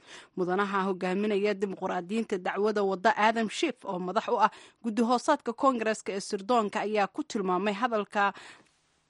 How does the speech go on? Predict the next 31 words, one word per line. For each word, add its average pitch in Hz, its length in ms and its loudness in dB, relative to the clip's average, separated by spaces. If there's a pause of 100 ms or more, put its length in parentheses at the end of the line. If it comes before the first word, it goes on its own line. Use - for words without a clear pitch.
(480)
qareenka 214 800 2
madaxweyne 196 560 0
Trump 208 320 2
mid 220 240 -2
aan 196 400 0
micno 202 500 0
lahayn, 190 540 0 (920)
oo 190 420 -2
markaasi 196 680 -4
uu 185 180 -6
sheegay 190 400 -4 (100)
in 202 80 0
aanu 180 420 0
markaasi - 640 -10 (240)
la 240 140 0
xiriirin 190 500 -2 (480)
wax - 280 2
uu 190 120 -4
ka - 160 -2
jawaabi 185 520 0
karo. 202 280 2
Dhageysigan 190 640 -2
ugu 196 180 -4
dambeeyay 196 480 2
ee 196 40 2
su'aalaha 202 460 0
labada 208 300 0
dhinac 208 300 0
la 214 60 4
weydiinaya 226 680 2
al-, 196 260 -4